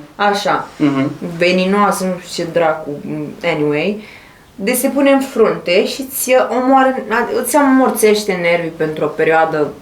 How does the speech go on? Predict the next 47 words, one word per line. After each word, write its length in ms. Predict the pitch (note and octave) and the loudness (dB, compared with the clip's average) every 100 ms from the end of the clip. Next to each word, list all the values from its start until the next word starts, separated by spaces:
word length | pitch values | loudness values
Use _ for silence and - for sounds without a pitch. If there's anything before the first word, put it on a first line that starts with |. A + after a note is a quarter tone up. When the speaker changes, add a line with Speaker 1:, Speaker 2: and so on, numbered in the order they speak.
| D3+ - | -16 -6
Speaker 1:
de 140 | D3 D3+ | -2 -2
câteva 500 | D#3+ - D#3 D3+ C#3+ | -4 -4 -2 0 2
luni 220 | D3+ D3+ | 2 0
de 60 | D3 | -2
timp 280 | - D3+ | -4 -6
trebuie 240 | - D3+ D3+ | -4 -2 -4
să, 120 | - - | -6 -14
să-ți 380 | - - D3+ D3+ | -14 -6 -6 -6
tot 220 | D#3+ D3+ | -8 -8
faci, 400 | - B2+ A#2 - | -6 -4 -4 -6
da? 300 | D3+ D#3 F#3 - - | -2 -2 -2 -10 -6
Speaker 2:
Mhm. 240 | A#2+ D3+ | -2 2
Speaker 1:
Ăla 180 | G3+ G3+ | 4 4
e 140 | F#3 E3 | 2 4
botoxul. 720 | F3 E3 D3+ C#3+ - - C3+ C3+ - - | 4 4 2 -2 -4 -4 -4 -4 -12 -6
Asta 300 | G3+ G3+ A3 | 0 2 2
se 180 | A3 A#3 | 2 2
num-, 540 | G#3+ G3 F#3+ F#3 F#3+ | 2 2 -2 0 2
se 180 | F#3+ A3+ | 2 2
numește 340 | A3 A#3+ B3 A#3+ | 4 2 2 0
acid 380 | A3 B3+ G#3 | 0 -2 -4
hialuronic, 760 | A3 G#3 G#3 G#3 G#3 G#3 F3+ D#3+ | 0 2 4 4 6 4 0 0
guys. 360 | E3+ E3+ D#3 D#3 - - - - - - - - | 2 2 0 -2 -10 -16 -20 -20 -20 -20 -12 -4
Speaker 2:
Ok. 120 | G3 | 2
Speaker 1:
Băi, 260 | A#3 G3+ - | 4 4 4
botox 440 | A3 A#3+ A#3+ - | 2 2 0 0
e 60 | B3 | 2
ăla 220 | A#3+ A3 | 4 4
de 100 | A3+ A3+ | 4 2
spui 280 | A3+ A#3+ A#3 | 0 -4 0
când 200 | F#3+ F#3 | 0 2
ai 140 | F#3 | 2
riduri 340 | F#3+ G3 F3+ F3 | 2 2 0 -2
și 260 | - F#3 - | -4 -4 0
ai 240 | F#3 F3+ | 2 2
de-alea 280 | F#3 F#3+ D#3 | 2 4 4
Speaker 2:
Mhm, 80 | D3 | 2
Speaker 1:
de 60 | D#3 | 2
aici 240 | D#3 F3+ | 2 2
Speaker 2:
mhm. 80 | A2 | 0
Speaker 1:
și 380 | G#2 - E3+ D3+ | -2 -6 -8 -6
cearcări 480 | - G3 G3 F3 E3 | 0 0 0 -2 -4
și 160 | - E3+ | -6 0
de-alea. 240 | D#3+ C#3 | 2 4
Speaker 2:
Ei, 80 | A2+ | 2
păi 180 | - C3 | 2 0
după 160 | C3+ | 0